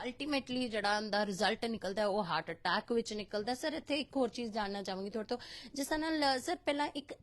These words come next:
ਏਜ ਹੁੰਦੀ ਸੀ, ਸਪੈਸੀਫਾਈਡ ਏਜ ਹੁੰਦੀ ਸੀ, ਮਤਲਬ ਅੱਜ ਅਗਰ ਗੱਲ ਕਰੀਏ ਅਠਾਰਾਂ ਸਾਲ ਦੇ ਬੱਚਿਆਂ ਨੂੰ ਵੀ ਹਾਰਟ ਅਟੈਕ ਆ ਜਾਂਦਾ ਹੈ। ਅ, ਇੱਕ ਕਹਿੰਦੇ ਨਾ ਜਿਹੜਾ ਇੱਕ, ਅ, ਬੱਚਿਆਂ ਦੇ ਵਿੱਚ ਇੱਕ ਪ੍ਰੋਬਲਮ ਤਾਂ ਹੁੰਦੀ ਹੈ, ਉਹਨਾਂ ਦੇ, ਅ, ਜਿਹੜਾ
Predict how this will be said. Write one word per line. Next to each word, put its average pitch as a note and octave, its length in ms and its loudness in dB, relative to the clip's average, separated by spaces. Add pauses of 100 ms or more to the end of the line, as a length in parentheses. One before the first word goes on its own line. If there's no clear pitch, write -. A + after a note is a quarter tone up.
ਏਜ A#3 300 0
ਹੁੰਦੀ G#3+ 300 -2
ਸੀ, G3+ 240 -6
ਸਪੈਸੀਫਾਈਡ A#3 680 -2
ਏਜ G#3 260 -2
ਹੁੰਦੀ A3+ 160 -4
ਸੀ, B3 80 -6
ਮਤਲਬ C#4+ 220 -2 (160)
ਅੱਜ A3+ 200 -2
ਅਗਰ C4 200 -2
ਗੱਲ A3+ 200 2
ਕਰੀਏ A#3+ 400 0
ਅਠਾਰਾਂ C4 340 -2
ਸਾਲ B3+ 200 -2
ਦੇ A#3+ 80 0
ਬੱਚਿਆਂ A3 440 -4
ਨੂੰ A#3 100 -2
ਵੀ A#3 80 0
ਹਾਰਟ A3 260 -2
ਅਟੈਕ G#3+ 320 -2
ਆ G#3+ 80 0
ਜਾਂਦਾ G#3+ 320 0
ਹੈ। A3+ 60 4
ਅ, - 520 2
ਇੱਕ C4 320 2 (340)
ਕਹਿੰਦੇ A#3+ 240 2
ਨਾ C4+ 120 2
ਜਿਹੜਾ B3+ 300 4
ਇੱਕ, A#3+ 280 -2
ਅ, A3 40 -2 (600)
ਬੱਚਿਆਂ A3 420 0
ਦੇ A#3+ 100 2
ਵਿੱਚ A#3 220 -2
ਇੱਕ A#3 180 -4
ਪ੍ਰੋਬਲਮ A3 400 0
ਤਾਂ A#3 140 2
ਹੁੰਦੀ A3+ 320 0
ਹੈ, A3+ 60 4
ਉਹਨਾਂ A3+ 180 -2
ਦੇ, A3+ 220 -2
ਅ, G#3 200 -4
ਜਿਹੜਾ G#3+ 300 -2